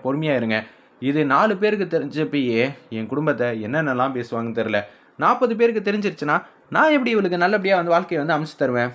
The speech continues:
அப்படின்னு சொல்லும்போது, "அவளும் என்னோட மருமக தான்," அப்படின்னு ராமச்சந்திரன் வந்து சொல்ற மாதிரி வந்து பேசுறாங்க. "இப்போதைக்கு அமைதியா இருங்க, அப்புறமேட்டு எதுவா இருந்தாலும் பார்த்துக்கலாம்.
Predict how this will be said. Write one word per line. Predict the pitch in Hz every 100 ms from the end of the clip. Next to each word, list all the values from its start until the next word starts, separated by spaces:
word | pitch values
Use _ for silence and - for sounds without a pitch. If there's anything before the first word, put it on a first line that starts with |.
| -
அப்படின்னு | 117 143
சொல்லும்போது, | 151 131 123 110 107 120 123 _ _ _ _ _ -
"அவளும் | 107 135 160 147 156 156 -
என்னோட | 113 135 131 131 - 113
மருமக | 120 156 135 104
தான்," | 117 113 -
அப்படின்னு | 101 113 110 117 90
ராமச்சந்திரன் | 113 151 147 143 120 107 104
வந்து | 107 120 131 - - - -
சொல்ற | 202 226 196
மாதிரி | 165 180
வந்து | 165 139 151 160
பேசுறாங்க. | 165 170 156 131 131 123 - _ - -
"இப்போதைக்கு | 107 135 151 143
அமைதியா | 120 147 151 135
இருங்க, | 113 113
அப்புறமேட்டு | 107 - 139 160 151
எதுவா | 135 127
இருந்தாலும் | 123 131 120
பார்த்துக்கலாம். | 143 - 113 110